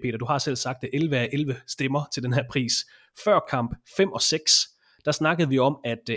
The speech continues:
Anthony Davis' peaks i den her serie måske havde været en my højere, mens LeBron James' generelle niveau har både været højere og mere konstant.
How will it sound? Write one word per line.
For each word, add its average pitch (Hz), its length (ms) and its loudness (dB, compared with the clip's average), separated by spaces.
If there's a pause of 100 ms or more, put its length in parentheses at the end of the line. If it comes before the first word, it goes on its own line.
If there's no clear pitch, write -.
Anthony 123 380 -4
Davis' 143 380 -2
peaks - 520 2
i 139 40 -4
den 139 140 2
her 131 80 2
serie 135 220 2
måske 117 320 -2
havde 160 120 2
været 170 100 2
en 175 160 4
my 208 120 4
højere, 147 320 4 (260)
mens 160 200 0
LeBron 127 360 2
James' 156 240 2
generelle 135 340 0
niveau 127 160 0
har 123 160 -2
både 143 220 2
været 110 260 -4 (100)
højere 151 260 2
og 113 100 0
mere 135 120 0
konstant. 139 440 -2